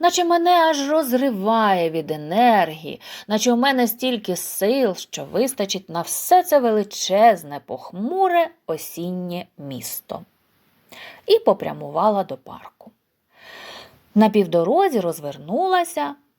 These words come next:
і якнайшвидше побігла назад, сподіваючись, що час розрахований вірно,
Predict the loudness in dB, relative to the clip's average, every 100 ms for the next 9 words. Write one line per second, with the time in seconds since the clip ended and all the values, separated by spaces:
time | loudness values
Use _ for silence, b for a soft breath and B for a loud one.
0 | _ -4 -2 0 0 0 0 2 2 2
1 | 0 0 0 2 2 2 2 2 2 2
2 | 4 2 4 4 4 2 -10 -4 2 4
3 | 6 4 0 -6 -6 -8 -8 0 0 0
4 | -6 -4 -4 2 4 4 2 0 -2 -4
5 | -4 -6 -12 -14